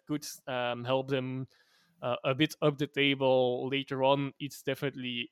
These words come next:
uh, going to be him in combination with, uh, Biron Byron. Uh, how I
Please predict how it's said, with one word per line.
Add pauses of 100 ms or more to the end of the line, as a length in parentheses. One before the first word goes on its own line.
uh,
going
to
be
him
in
combination
with,
uh,
Biron
Byron. (580)
Uh, (100)
how (100)
I